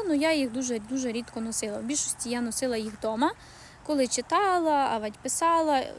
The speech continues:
ну. І потім, я думаю, не хочу ходити в очках, я пере-, перейду на лінзи. Почала я носити лінзи.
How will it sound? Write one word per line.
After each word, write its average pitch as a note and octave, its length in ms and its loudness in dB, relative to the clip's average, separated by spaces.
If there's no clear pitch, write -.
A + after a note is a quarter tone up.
ну. A#3 260 -2
І E4 720 4
потім, G#4+ 360 2
я F4+ 80 2
думаю, F4 380 4
не C#4+ 120 6
хочу A#3 300 2
ходити A3+ 380 -4
в C4 60 -4
очках, A#4 480 2
я F4 120 2
пере-, D4 460 4
перейду C4+ 380 4
на B3+ 120 4
лінзи. G#3+ 360 -4
Почала F#4+ 280 2
я D4+ 140 6
носити B3+ 360 2
лінзи. A3 360 -4